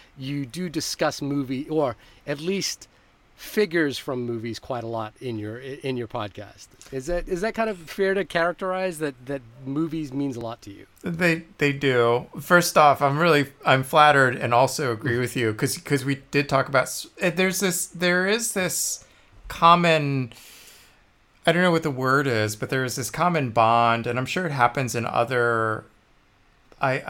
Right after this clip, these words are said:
Speaker 2: I don't know athletics that well. I wish, I really do.
Speaker 1: <laughs>
Speaker 2: I, I wish I did. I wish I knew sports,
Speaker 1: Yeah.
Speaker 2: but,
Speaker 1: Mm.
Speaker 2: and there are other, and there are other things I wish I knew better. And I'm sure it happens there, but there is a sort of, like, a common language that happens. And I, and,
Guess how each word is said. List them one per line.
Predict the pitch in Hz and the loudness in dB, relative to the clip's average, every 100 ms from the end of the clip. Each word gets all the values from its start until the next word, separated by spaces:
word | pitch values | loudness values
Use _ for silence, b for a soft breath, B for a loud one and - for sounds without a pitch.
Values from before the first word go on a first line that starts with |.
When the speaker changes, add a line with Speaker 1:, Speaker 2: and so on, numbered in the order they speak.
| 147 | 0
Speaker 2:
I | |
don't | 170 175 | 0 2
know | 165 139 | 2 2
athletics | 127 - 117 - - | 0 -2 -4 -4 -8
that | - - | -10 -6
well. | 67 65 | -2 0
I | 165 | 2
wish, | 254 262 | 2 4
I | |
really | - 254 220 | 4 6 0
do. | 143 165 160 147 | 0 0 0 2
Speaker 1:
<laughs> | - | 6
Speaker 2:
I, | 180 | 6
I | 175 202 | 8 6
wish | 226 214 | 6 4
I | |
did. | 147 139 110 | 4 2 2
I | |
wish | 120 127 | -2 -2
I | 143 | -2
knew | 127 | -2
sports, | 110 - 120 101 - 113 - | -4 -4 -4 -4 -6 -8 -8
Speaker 1:
Yeah. | - | -2
Speaker 2:
but, | 139 143 | 0 0
Speaker 1:
Mm. | 139 | 0
Speaker 2:
and | 135 | -2
there | 131 | 0
are | |
other, | 147 135 | 0 0
and | 135 131 | -2 -6
there | 139 151 147 | -6 -4 0
are | 147 | 0
other | 147 | 0
things | 143 139 | -6 -6
I | 127 | -4
wish | 120 110 | -4 -6
I | 123 | -6
knew | 113 110 - | -6 -8 -2
better. | 156 175 110 - B B B B B - | 2 2 0 -6 B B B B B -4
And | 160 | -4
I'm | 147 | 0
sure | 233 | 0
it | 233 | 0
happens | - 165 - 123 - | 0 0 0 -6 -2
there, | 127 117 | 0 0
but | 147 | -2
there | 147 151 | -2 -2
is | 143 156 | -2 -2
a | 139 131 | -2 -2
sort | - 180 | -4 -4
of, | 143 | -2
like, | 139 | -4
a | 127 | -4
common | - - 127 131 110 | -8 -4 -2 -2 -2
language | 104 107 143 143 | -2 -2 -4 -6
that | 170 147 | -6 -4
happens. | 151 160 175 180 185 185 - - - - | -4 -4 -4 -4 -4 -6 -8 -12 -14 -4
And | 175 180 | 2 4
I, | 180 180 - | 2 0 -6
and, | 202 | -6